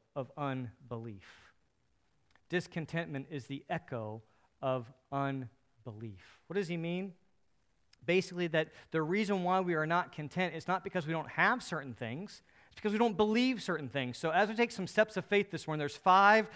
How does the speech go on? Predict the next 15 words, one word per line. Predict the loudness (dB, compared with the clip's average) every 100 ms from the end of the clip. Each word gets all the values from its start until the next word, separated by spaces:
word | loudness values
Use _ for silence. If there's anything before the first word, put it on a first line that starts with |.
| -16 -14
steps | 4 6 6 0
of | -4 -4 0
faith | 0 0 -2
this | -10 -8
morning, | -6 -4 -4 -6 -12 -6
and | -2
they're | 0 4
all | 6 8 6
about | 6 6 6 4
doctrines | 6 6 0 -6 -4
that | -4 -4
you | -4
need | -2 -4 -6
to | -8
believe. | -8 -6 -10 -12 -18 -20